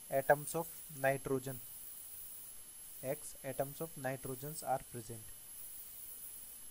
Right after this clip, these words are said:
are present। तो हमारे पास mass percentage of nitrogen कैसे होगा,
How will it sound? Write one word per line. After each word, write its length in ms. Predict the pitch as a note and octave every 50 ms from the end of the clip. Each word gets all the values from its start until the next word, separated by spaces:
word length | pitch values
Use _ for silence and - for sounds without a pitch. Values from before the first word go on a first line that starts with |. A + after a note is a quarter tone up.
| - - - - - - - B2+ B2
are 80 | D3 - - - -
present। 420 | C3+ C3 A#2+ C3 B2 A#2 - - - - - -
तो 80 | D#3 D3
हमारे 280 | C#3+ C#3+ C#3+ D3 E3 D#3+ -
पास 240 | E3 E3 - - - - - - - - - - - - - -
mass 280 | C#3+ C#3+ C#3+ D#3 E3+ - -
percentage 460 | D#3+ - - D#3 D#3 - E3 D3+ D#3+
of 80 | D#3 - D#3+
nitrogen 400 | D3 D3 - C#3 C#3 D3+ D#3 D#3
कैसे 220 | - D3+ - - D#3
होगा, 180 | D3 C3+ D3+